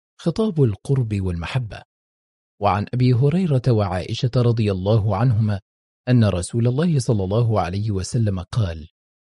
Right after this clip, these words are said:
"إن المصلي يناجي ربه، فلينظر بما يناجيه، ولا يجهر بعضكم على بعض بالقرآن".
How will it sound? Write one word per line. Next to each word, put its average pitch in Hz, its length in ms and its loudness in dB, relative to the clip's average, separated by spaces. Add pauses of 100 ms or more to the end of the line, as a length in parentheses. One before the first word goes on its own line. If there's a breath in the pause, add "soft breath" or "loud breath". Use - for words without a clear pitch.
(300)
"إن 131 160 4
المصلي 131 640 0
يناجي 101 640 0
ربه، 110 400 -4 (640)
فلينظر 160 480 0
بما 127 280 0
يناجيه، 117 840 0 (680)
ولا 101 260 0
يجهر 104 460 -2
بعضكم 104 720 -2
على 95 360 -2
بعض 104 420 -4
بالقرآن". 98 880 -4